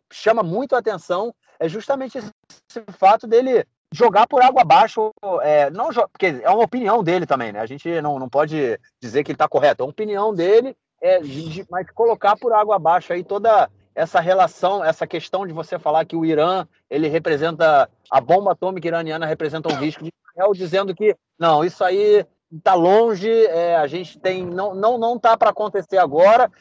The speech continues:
e ele também colocou que o fato do, da, dos governos israelenses, do Netanyahu ter feito isso, né, falar que o Irã a bomba, o projeto nuclear iraniano representa um risco existencial a Israel,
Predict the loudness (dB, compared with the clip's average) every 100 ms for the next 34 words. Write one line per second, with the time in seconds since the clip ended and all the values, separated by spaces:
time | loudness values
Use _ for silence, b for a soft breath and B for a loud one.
0 | b -4 2 0 0 0 0 0 0 -2
1 | -2 -2 -4 _ _ -8 -8 0 2 2
2 | 0 0 2 2 0 0 -6 -8 -8 -6
3 | -6 -4 -6 0 0 -2 -4 0 0 0
4 | -6 -10 -10 -8 -2 -2 -2 -10 -10 -8
5 | -6 -8 -6 -8 -8 -12 -6 0 0 0
6 | -8 -8 _ -8 0 2 4 2 0 -4
7 | _ -4 -2 0 0 0 -2 -2 -4 0
8 | -2 -2 -8 -2 0 0 -4 -6 -8 -10
9 | -10 -8 -6 -6 -8 -8 -8 -6 -8 -2
10 | 0 0 -4 -8 -8 -8 -6 0 2 2
11 | 0 2 2 4 2